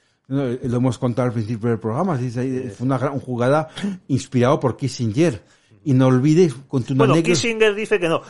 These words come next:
Speaker 2: que era Nixon el que tenía la idea desde el principio
Speaker 1: Sí, sí.
Speaker 2: y que él la
Speaker 1: Pero,
Speaker 2: desarrolló.
Speaker 1: que él la diseñó, digamos, la... La, la, la idea ni-, original de Nixon, pues luego la diseñó Kissinger. No olvide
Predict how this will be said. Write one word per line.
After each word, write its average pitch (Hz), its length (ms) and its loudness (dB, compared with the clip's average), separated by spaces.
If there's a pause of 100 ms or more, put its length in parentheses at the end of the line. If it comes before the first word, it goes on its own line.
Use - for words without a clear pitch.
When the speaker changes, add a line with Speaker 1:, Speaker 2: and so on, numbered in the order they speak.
(120)
Speaker 2:
que 170 200 2
era 202 180 4
Nixon 202 380 -2
el 151 100 -2
que 143 80 -4
tenía 160 320 -4
la 170 100 0
idea 170 300 0
desde 120 220 -2
el 107 80 -8
principio 107 500 -8
Speaker 1:
Sí, 151 140 2
sí. - 100 -6
Speaker 2:
y 135 140 -4
que 143 140 2
él 170 80 0
la 160 60 4
Speaker 1:
Pero, 135 100 2
Speaker 2:
desarrolló. 98 520 -2 (140)
Speaker 1:
que 156 100 2
él 156 80 6
la 170 120 6
diseñó, 123 520 2
digamos, 95 460 -8
la... 101 420 -6 (380)
La, 131 340 0
la, 131 200 -2
la 113 140 0
idea 127 280 4
ni-, 151 240 -2
original 131 400 -2
de 147 60 2
Nixon, 131 220 -4
pues 123 100 -2
luego 123 160 2
la 127 60 4
diseñó 120 340 0
Kissinger. 110 440 -4
No 117 140 2
olvide 151 400 0